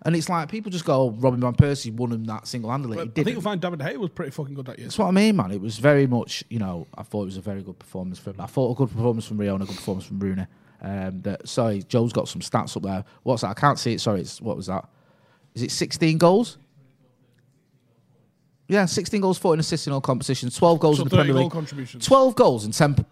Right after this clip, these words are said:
Speaker 1: assists in the Premier League in that season, in twenty-seven games.
Speaker 2: So
Speaker 1: Do you know what I
Speaker 2: thirty
Speaker 1: mean?
Speaker 2: goal contributions in thirty-seven games.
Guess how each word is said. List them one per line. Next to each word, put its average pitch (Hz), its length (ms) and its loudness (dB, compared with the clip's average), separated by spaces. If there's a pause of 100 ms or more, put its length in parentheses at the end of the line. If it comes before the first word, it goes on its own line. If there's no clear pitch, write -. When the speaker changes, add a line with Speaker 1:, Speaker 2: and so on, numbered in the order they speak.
(180)
Speaker 1:
assists 151 320 2
in 127 60 0
the 110 60 -2
Premier 120 260 4
League 110 320 0
in 113 100 -2
that 107 140 -4
season, 98 480 -4
in 123 60 -6
twenty-seven 127 560 4
games. 101 420 -2 (1120)
Speaker 2:
So - 60 -20
Speaker 1:
Do 175 60 -6
you 180 40 0
know 202 80 0
what - 60 0
I - 20 2
Speaker 2:
thirty 240 120 6
Speaker 1:
mean? - 60 2
Speaker 2:
goal 190 160 4
contributions 135 580 -2
in 127 100 -6
thirty-seven 127 420 -6
games. 113 400 -14